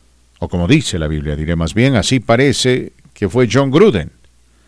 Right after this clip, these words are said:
que había una máscara, un disfraz, una fachada que encubría a un hombre oscuro,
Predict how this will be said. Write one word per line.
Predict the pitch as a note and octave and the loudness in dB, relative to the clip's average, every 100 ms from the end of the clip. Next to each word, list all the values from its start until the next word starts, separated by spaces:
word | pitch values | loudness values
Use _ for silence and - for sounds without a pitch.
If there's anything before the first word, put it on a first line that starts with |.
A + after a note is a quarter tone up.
| _ _ _ _ _ _ _ _ _ _ _ _ _ | _ _ _ _ _ _ _ _ _ _ _ _ _
que | G#2+ | 0
había | G#2+ D3 | 2 4
una | D3 C3+ | 4 4
máscara, | F#3 D#3+ - F2 D2 D#2 _ _ _ - | 4 2 -2 -6 -6 -10 _ _ _ 0
un | D3+ C#3 | 2 2
disfraz, | C3 - E3 F3+ - | 0 0 2 2 2
una | D3 C3+ | 0 0
fachada | - A#2 - E3+ G#2 D#2+ - _ _ _ _ _ _ _ _ _ _ _ _ _ _ _ _ _ _ _ _ _ _ _ _ _ _ | 0 -2 2 2 2 -4 -10 _ _ _ _ _ _ _ _ _ _ _ _ _ _ _ _ _ _ _ _ _ _ _ _ _ _
que | - A#2+ A#2 - | 2 4 4 2
encubría | B2+ A#2+ G#2+ A#2+ C3+ E3+ C#3 A#2+ | 0 0 0 2 4 4 4 2
a | - A#2 | 0 0
un | C3+ C#3+ | 2 2
hombre | C#3 D#3+ D#3 D3 D3 - | 4 4 4 2 0 -2
oscuro, | G#2 G2 - F#3 G#3 G#2+ | -4 -6 0 2 4 2